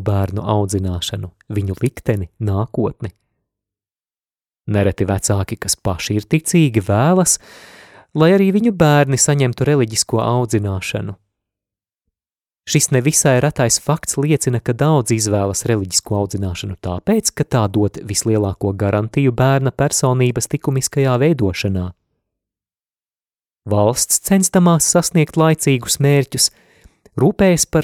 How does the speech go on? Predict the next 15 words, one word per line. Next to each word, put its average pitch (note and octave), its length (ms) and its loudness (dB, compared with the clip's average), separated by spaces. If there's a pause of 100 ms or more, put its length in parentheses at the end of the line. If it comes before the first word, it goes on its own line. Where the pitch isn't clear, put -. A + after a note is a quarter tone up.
savu D#3 240 0
pilsoņu D#3 640 2
nostājas D3 720 2
veidošanu C#3+ 640 2 (560)
atbilstoši D3 800 0
dažādām C#3 640 2
cilvēka D3 480 0
dzīves C#3 540 0
un C3 100 -2
valsts D3 460 0
vajadzībām. G2+ 800 -2 (1500)
Tādēļ A#2+ 400 4
arī A#2 160 2
tā A#2+ 240 -2
vēlas B2+ 320 2